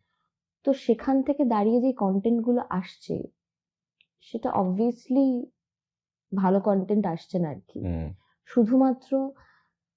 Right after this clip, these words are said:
Speaker 1: নিজেদের লাইফের যেই, উম, বিভিন্ন প্রবলেমটাকে সাপ্রেস করে ওইটুকুনি সময়ের মধ্যে সবাই খুব,
Speaker 2: হুম।
Speaker 1: উম,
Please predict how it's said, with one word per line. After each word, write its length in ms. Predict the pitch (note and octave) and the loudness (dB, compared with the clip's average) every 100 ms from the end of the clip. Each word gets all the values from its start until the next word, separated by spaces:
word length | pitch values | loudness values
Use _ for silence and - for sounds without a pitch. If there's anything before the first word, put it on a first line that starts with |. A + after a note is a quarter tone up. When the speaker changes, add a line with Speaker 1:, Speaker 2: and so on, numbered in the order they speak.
| - | -2
Speaker 1:
নিজেদের 380 | A3 A3 G#3+ A#3 | 4 6 6 6
লাইফের 560 | A3+ G3+ G3 - A#3 G#3 | 6 4 2 0 0 0
যেই, 440 | A3+ A3+ A3 G#3+ - _ - _ - | 0 0 -2 -6 -12 _ -20 _ -4
উম, 800 | F#3 F3+ F3+ F3 F3 E3+ E3 - _ _ _ _ _ _ _ _ _ - _ _ A3 | -2 0 0 -2 -2 -4 -8 -12 _ _ _ _ _ _ _ _ _ -20 _ _ 2
বিভিন্ন 380 | A3+ A#3 B3 | 6 6 6
প্রবলেমটাকে 640 | B3 G#3+ F#3+ A3 A#3 A3+ A#3 | 4 4 4 4 4 2 0
সাপ্রেস 640 | - G#3+ - B3 B3+ - | 0 -2 2 6 6 4
করে 320 | - G3 F#3 - | 4 4 4 2
ওইটুকুনি 460 | A3 G#3+ A#3+ C4 | 2 0 2 2
সময়ের 480 | B3 G#3 G3+ G#3 A3 | 2 0 0 0 0
মধ্যে 360 | A3+ G#3+ A3 G#3+ | 0 2 2 0
সবাই 360 | F#3+ F#3 G3 | 0 2 0
খুব, 360 | F#3+ A3 F#3 - _ _ _ _ _ _ - | 0 0 0 -4 _ _ _ _ _ _ -4
Speaker 2:
হুম। 80 | G2 | 0
Speaker 1:
উম, 520 | F3+ F3 F3 F3 F3 | 2 2 0 -4 -6